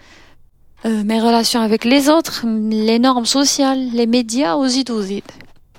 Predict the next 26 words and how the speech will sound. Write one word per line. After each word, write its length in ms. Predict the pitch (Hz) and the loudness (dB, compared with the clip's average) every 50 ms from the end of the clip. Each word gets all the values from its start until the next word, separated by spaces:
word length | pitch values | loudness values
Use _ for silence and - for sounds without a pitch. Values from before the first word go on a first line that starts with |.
| - - - - - - - _ _ - | -20 -20 -18 -16 -16 -16 -16 _ _ -2
طبعًا 260 | 240 226 226 226 269 | -2 -2 0 -2 -2
العلاقة 560 | 302 294 254 233 247 254 277 285 - - 262 | -2 -2 -2 -2 -2 -4 -4 -4 -2 -2 -2
بين 220 | 233 226 240 226 220 | 0 0 -2 -2 -2
هاد 220 | 220 240 226 214 | -2 -2 -2 -4
العناصر 640 | 220 208 196 208 220 240 254 254 240 - - 220 214 | -6 -6 -4 -2 -2 0 0 0 -2 -2 -2 -2 -2
كاملة 600 | 214 - - 220 214 208 208 208 202 196 202 - - - - - - - - | -4 -4 -4 -4 -2 -2 -4 -4 -2 -4 -4 -6 -8 -14 -20 -20 -20 -20 -18
هي 360 | 185 175 208 202 202 214 220 | -12 -10 -8 -4 -2 -2 -2
واحد 300 | 208 214 - - 202 202 | -2 -2 -4 -4 -4 -2
العلاقة 440 | 190 208 208 208 214 208 - - 214 | 0 0 0 0 -2 -2 -4 -6 -4
معقدة 760 | 208 208 208 226 262 - _ - - 240 226 202 220 208 202 | -4 -2 -2 -2 -2 -4 _ -2 -2 -2 0 2 0 0 2
ومتداخلة، 960 | 202 202 196 196 202 196 - - 202 185 202 208 - - - 247 269 359 415 - - - - - - - - - - - - - - - | 0 0 -2 -4 -6 -6 -6 -6 -4 -4 -4 -4 -4 -2 -2 0 0 0 -2 -6 -12 -20 -20 -20 -20 -20 -20 -20 -20 -20 -20 -14 -8 -6
ودرجة 440 | 226 220 226 254 277 269 285 294 277 - 240 | -4 0 2 2 2 2 2 -2 -2 0 2
الوعي 400 | 220 220 240 247 254 247 233 220 | 4 4 4 2 0 -4 -6 -6
ديالي 400 | 196 - 233 233 233 220 220 214 | -6 -4 -4 -2 -2 -2 -4 -4
بشاك 400 | - - - 285 294 - - 269 | -2 -2 -2 -2 -2 -2 -2 -2
إليمون 420 | 240 240 240 233 233 226 214 208 | 0 0 0 0 -2 -2 -4 -2
بوحدو 520 | 196 208 208 202 - - - 214 208 208 196 - | -2 -4 -4 -4 -6 -6 -6 -4 -4 -4 -4 -4
بارابور 360 | 233 214 202 214 - - 226 | -4 -4 -4 -4 -2 -2 -2
أو 180 | 214 208 208 214 | 0 0 0 0
زوتر، 340 | 226 285 339 349 - - - - - - - - - - - - - - | 0 0 0 0 -2 -8 -14 -18 -20 -20 -20 -20 -20 -20 -20 -20 -14 -12
وكيفاش 360 | 233 - - 226 - 226 - | -10 -10 -8 -6 -4 -4 -4
تيقدر 460 | - - 220 214 - - 214 202 226 220 | -2 -2 -4 -4 -4 -6 -2 0 0 0
يأثر 520 | 220 226 - - 302 - - - 302 254 | 0 0 -2 -4 -6 -4 -2 0 0 0
على 220 | 226 214 214 220 | 0 0 -2 -2
ما 120 | 220 220 220 | -2 -2 -4
بروبر 480 | - - - - 311 285 - - 269 | -6 -4 -2 -2 -2 -2 -2 -2 -2